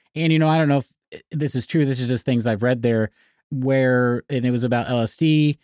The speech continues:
where it was alleviating these symptoms for, like,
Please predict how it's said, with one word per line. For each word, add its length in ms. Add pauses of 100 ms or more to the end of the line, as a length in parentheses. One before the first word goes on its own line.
(260)
where 520
it 160
was 180
alleviating 560
these 160
symptoms 640
for, 200
like, 460